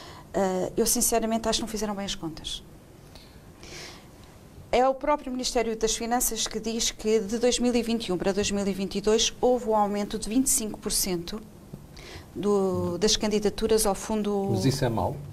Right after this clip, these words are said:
Speaker 1: Não, é bom.
Speaker 2: Então?
Speaker 1: É bom. Porquê?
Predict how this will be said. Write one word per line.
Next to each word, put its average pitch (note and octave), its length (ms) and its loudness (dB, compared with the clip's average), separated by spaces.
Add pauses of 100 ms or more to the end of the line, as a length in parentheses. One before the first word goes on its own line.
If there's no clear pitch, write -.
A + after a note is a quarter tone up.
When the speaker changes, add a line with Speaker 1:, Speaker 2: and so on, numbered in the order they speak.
(120)
Speaker 1:
Não, D#3+ 360 2 (120)
é F3 160 0
bom. C#4 220 4
Speaker 2:
Então? F#3+ 280 -4 (800)
Speaker 1:
É F3 120 -8
bom. A3 200 0 (160)
Porquê? A#3 380 -2